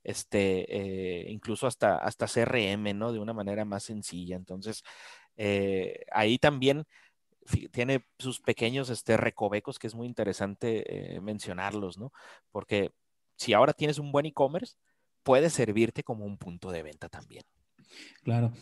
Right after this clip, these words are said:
Speaker 2: y qué, <clears throat> qué interesante que, pues, todo eso, eh, que mencionas, Román, el, em, un montón de elementos que significan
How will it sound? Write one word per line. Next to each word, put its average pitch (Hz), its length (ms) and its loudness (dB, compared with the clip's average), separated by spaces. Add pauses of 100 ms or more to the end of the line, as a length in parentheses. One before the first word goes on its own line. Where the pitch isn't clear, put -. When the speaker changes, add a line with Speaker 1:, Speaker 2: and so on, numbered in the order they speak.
(100)
Speaker 2:
y 127 120 0
qué, 143 340 4
<clears throat> 165 640 12
qué 139 80 6
interesante 131 640 4
que, 110 280 2 (680)
pues, - 240 -2
todo 151 240 6
eso, 143 720 0
eh, 110 400 -2
que 117 120 0
mencionas, 117 540 2
Román, 123 360 2 (680)
el, 110 340 2
em, 104 580 2 (760)
un 185 220 6
montón 165 520 6
de 143 140 6
elementos 175 580 4
que 131 100 2
significan 135 1040 2